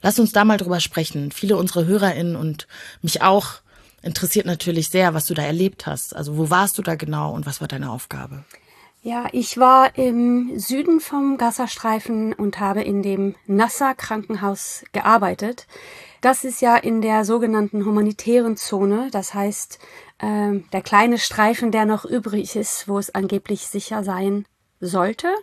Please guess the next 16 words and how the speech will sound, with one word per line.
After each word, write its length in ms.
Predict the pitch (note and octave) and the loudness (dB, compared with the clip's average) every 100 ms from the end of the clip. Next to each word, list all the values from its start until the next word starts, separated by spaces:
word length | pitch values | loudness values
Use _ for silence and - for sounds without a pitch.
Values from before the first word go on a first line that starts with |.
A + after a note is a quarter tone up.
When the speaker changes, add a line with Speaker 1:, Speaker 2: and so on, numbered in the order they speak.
| - - - - | -8 -20 -18 -10
Speaker 2:
und 200 | - G#3+ | -2 0
wo 120 | G#3+ G#3+ | 2 2
auch 280 | G3 G3+ | 2 2
Leute 260 | G3+ G3+ G#3 | 2 0 0
gebeten 420 | G3 F3+ G3 G3+ | -2 -2 0 0
werden, 340 | G3 F#3+ F#3+ F#3 | -2 -2 -4 -2
hinzuflüchten. 880 | B3+ D4 G3+ - F3 - G3 A3 C4+ - - - - - - - | 0 0 -4 -4 -6 -6 -6 -6 -8 -18 -20 -20 -20 -20 -20 -6
Aber 260 | - A3+ A3+ | 2 4 6
leider, 680 | G#3+ A3 A#3 A#3+ A#3+ A#3+ B3 G#3 - | 6 6 6 6 6 6 2 -4 -8
äh, 180 | G#3+ A3 | -6 0
arbeiteten 600 | G3+ G#3+ A3 G#3+ G#3 G#3+ | 2 4 2 -2 -2 0
wir 120 | G#3 | 2
jeden 320 | G#3 A3 A3+ A3+ | 4 2 2 0
Tag 460 | G#3+ G#3 G3 - | 0 0 0 -2
mit, 340 | G3+ G3 - A3 | 0 0 -2 -4
äh, 280 | G3+ G3+ | -2 -2